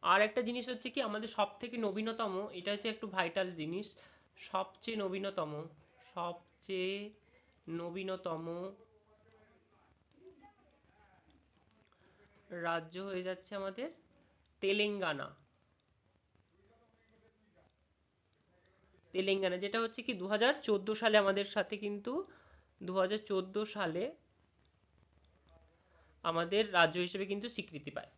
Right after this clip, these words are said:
বোঝা গেল? এটা কিন্তু তোমরা একটু মাথায় রাখবে, নতুন, সব থেকে নতুন রাজ্য হয়ে যাচ্ছে কিন্তু তেলেঙ্গানা। তো স-, রাজ্য, রাজ্যগুলো এবং রাজধানীগুলোর ক্লাস করার আগে কিন্তু এগুলো আমাদেরকে একটু জানতে হবে, ওই জন্য আমি তোমাদেরকে এগুলো বলে দিলাম।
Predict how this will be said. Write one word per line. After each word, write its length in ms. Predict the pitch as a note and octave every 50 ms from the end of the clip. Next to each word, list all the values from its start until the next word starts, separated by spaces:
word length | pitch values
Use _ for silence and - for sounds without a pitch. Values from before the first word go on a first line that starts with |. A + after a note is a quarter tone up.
| _ _ _ _ _ -
বোঝা 180 | F#3+ G3+ A3 A#3
গেল? 160 | B3+ C4+ D#4+
এটা 260 | - - F#3+ F#3 G#3+
কিন্তু 220 | G3+ A3+ A3+ A3
তোমরা 200 | A3 A3+ A3 A3+
একটু 140 | A#3 A3+ -
মাথায় 280 | A#3 G3 F3+ G3 G#3+ F#3
রাখবে, 380 | F3 E3 E3 F3+ G#3+ B3 C4
নতুন, 400 | A3+ G#3 F3+ F3+ - A3+ A#3 A#3
সব 220 | A3+ - G3+ - -
থেকে 160 | - G#3+ G#3+
নতুন 280 | G#3 F#3 F3+ G#3 G#3+ A3
রাজ্য 220 | G#3 G3+ F#3 A3
হয়ে 100 | G#3+ G#3
যাচ্ছে 220 | G#3 G#3 G3+ A#3
কিন্তু 220 | A3 A#3 A3+ A3+ C#4+
তেলেঙ্গানা। 540 | C#4 - E3 D3 C#3+ C#3 C3 B2+ - - - - - - - - - - - - _ _ _ -
তো 80 | A#3+ A#3+ A#3 A#3+ A#3+ A#3+ A3+ A3+ - - - - - - - G3
স-, 140 | - - -
রাজ্য, 520 | G#3+ F3+ F#3 G3 G3 G3 F#3 F#3 F#3 A3
রাজ্যগুলো 800 | G#3+ G3+ G3 G3 F#3+ F#3 F#3 A3 A#3 A3+ A#3+ A3+ A#3 A#3+ B3 B3
এবং 200 | A#3+ A#3 A#3+ A#3
রাজধানীগুলোর 800 | A3 G3 F#3+ F#3+ G#3+ G#3+ A3 A3 G#3+ A3 G#3+ A3 A3 A3+ A3+ A3+
ক্লাস 260 | - G3+ G3+ G3+ -
করার 280 | - G#3 G3+ G#3 G3+
আগে 140 | G#3+ G#3+ A3+ A3 A3+ - -
কিন্তু 260 | G#3+ G#3+ G#3+ G3+ A#3
এগুলো 260 | A3 G#3+ G#3+ G#3+ A3
আমাদেরকে 400 | A3 G#3+ G#3+ G#3+ G#3+ G#3+ G#3+ A3+
একটু 160 | A3 - A#3
জানতে 340 | G#3+ G3+ F3 D#3+ F3 F3 G#3
হবে, 260 | G3 F3+ D3+ D#3 G#3+ - - - _ - - - _ _ - - - - - -
ওই 120 | F#3+ F#3
জন্য 200 | F#3 G3+ G3 G3+
আমি 160 | G#3 G#3 G#3+
তোমাদেরকে 360 | G#3+ G#3 G3 G3 G3 G3 G3 G#3+
এগুলো 180 | G#3 A3 G#3
বলে 240 | F#3 F3+ F#3 F#3 F#3
দিলাম। 320 | F3 E3 D#3+ E3 F3+ G3+